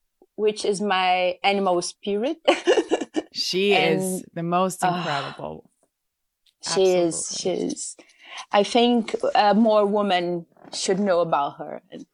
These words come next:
Speaker 2: If anybody doesn't know about her, she was a writer mainly in the thirties, right? But actually, she started in the thirties, but she wrote her whole life.
Speaker 1: Yeah, she started pretty young,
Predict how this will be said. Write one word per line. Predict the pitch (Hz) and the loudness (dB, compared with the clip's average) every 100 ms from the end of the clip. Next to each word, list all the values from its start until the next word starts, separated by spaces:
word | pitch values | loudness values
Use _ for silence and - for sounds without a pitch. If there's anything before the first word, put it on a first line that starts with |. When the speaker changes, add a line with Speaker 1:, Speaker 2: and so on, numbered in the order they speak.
| _ 277 | _ -6
Speaker 2:
If | 214 | -4
anybody | 269 320 311 | -2 -2 -2
doesn't | 233 247 233 | -2 0 0
know | 226 285 | 2 0
about | 233 214 | 0 0
her, | 208 196 196 - 220 | 0 0 -2 -6 -12
she | 220 247 233 | -8 -6 -4
was | 226 226 | -4 -4
a | |
writer | 247 262 247 233 233 - - - - - | -2 -2 -2 -2 -4 -10 -20 -20 -20 -6
mainly | 220 247 233 | 0 2 2
in | 220 | 0
the | 202 | -2
thirties, | 226 214 208 208 202 | -4 -4 -4 -4 -2
right? | 196 202 | 0 0
But | 202 185 - | -2 -6 -6
actually, | 196 - 359 202 139 _ _ _ - | -6 -4 -4 -4 -8 _ _ _ -12
she | 165 | -8
started | - 185 170 | -2 0 0
in | 135 | -2
the | 131 | -4
thirties, | 139 135 131 143 | -4 -4 -4 -8
but | 147 120 _ _ | -8 -10 _ _
she | - 170 | -12 -10
wrote | 143 160 151 | -2 0 0
her | 151 147 | -2 -4
whole | 151 | -2
life. | 143 143 - - _ _ _ _ _ _ - | -2 -4 -6 -20 _ _ _ _ _ _ -2
Speaker 1:
Yeah, | 370 359 | 0 0
she | - 233 | -2 -4
started | - 269 254 - | 0 0 0 -4
pretty | 294 262 | -2 0
young, | 247 226 220 226 320 381 | 0 0 0 2 0 -2